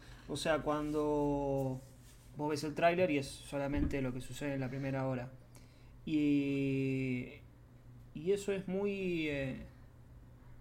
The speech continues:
Eh, es muy paradigmático que todos exactamente dicen lo mismo, ¿no? Que es, "Es mejor ir sin saber nada". Y esa es la publicidad de la película. O sea, no, no es que me estás diciendo algo,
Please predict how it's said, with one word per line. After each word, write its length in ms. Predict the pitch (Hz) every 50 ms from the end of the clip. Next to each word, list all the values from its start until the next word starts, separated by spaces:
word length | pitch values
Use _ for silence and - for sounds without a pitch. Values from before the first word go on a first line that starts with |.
| - - - - - -
Eh, 720 | - 143 147 147 - - - - - - - - - - - - - - - - - - - -
es 80 | - 131
muy 160 | 135 175 185
paradigmático 960 | 180 190 180 175 165 165 165 165 175 190 190 185 - 196 190 185 196 185 180 -
que 360 | - 143 139 139 131 - - - - - - -
todos 400 | - 185 196 196 190 190 190 -
exactamente 760 | 135 - 175 170 - 165 151 170 185 190 185 180 175 170 170
dicen 340 | 156 156 - - 170 160
lo 100 | 147 147
mismo, 280 | 175 196 151 117 131 131
¿no? 140 | 139 165 156
Que 120 | 139 147
es, 200 | 147 139 - - - - - - - - - - - - - - -
"Es 140 | 175 170 175
mejor 320 | 175 170 - - 185 175 175
ir 180 | 180 180 175
sin 180 | 151 170 160 147
saber 320 | - 151 147 147 147 143
nada". 400 | 147 147 143 131 120 120 123 123 - - - - - - - - - - - - - - - -
Y 120 | - 151 180
esa 140 | 214 - 226
es 40 | 196
la 120 | 160 135
publicidad 340 | 131 131 127 123 127 160 175
de 40 | 180
la 80 | 151 139
película. 520 | 139 165 214 226 - - 135 139 135 - - 143
O 40 | 127
sea, 320 | 120 - 143 135 135 131 131
no, 160 | 139 143 143
no 100 | 139 156
es 100 | 165 160
que 100 | - 160
me 80 | 143
estás 180 | 131 135 147 139
diciendo 380 | 139 131 123 139 143 139 135 139
algo, 520 | 139 139 139 135 131 127 123 123 135 135